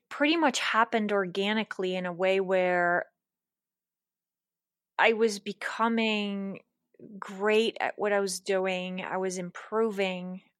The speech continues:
uh, in a, in a fast way. I believe that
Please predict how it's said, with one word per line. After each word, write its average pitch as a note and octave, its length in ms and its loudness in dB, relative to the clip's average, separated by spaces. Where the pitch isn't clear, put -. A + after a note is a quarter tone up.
uh, F3 520 -4
in F#3+ 160 -4
a, F#3+ 120 -6
in G3 140 -6
a F#3+ 60 -4
fast F#3 500 -4
way. F3+ 400 -4
I G#3+ 100 4
believe G#3+ 520 2
that F#3+ 400 6